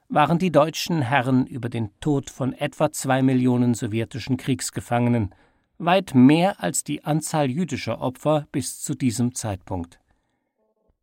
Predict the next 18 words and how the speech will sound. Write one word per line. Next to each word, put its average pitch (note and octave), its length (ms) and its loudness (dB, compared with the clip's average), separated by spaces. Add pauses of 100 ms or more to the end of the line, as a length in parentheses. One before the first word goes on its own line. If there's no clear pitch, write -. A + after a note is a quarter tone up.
(320)
Die - 100 -2
Todesrate B2+ 800 2
in A#2 160 -4
den G#2+ 180 -4
Kriegsgefangenenlagern D3 1500 2 (100)
überstieg D3 680 -2
bei B2+ 180 0
weitem C#3 480 2
die G2 220 -6
Todesraten C3 880 0
in C3 100 -2
den C#3 240 2
polnischen C3 540 0
Ghettos B2+ 500 0
vor E3+ 340 -2
Beginn A2+ 440 0
der G2+ 180 -6
Endlösung. F#2+ 680 -6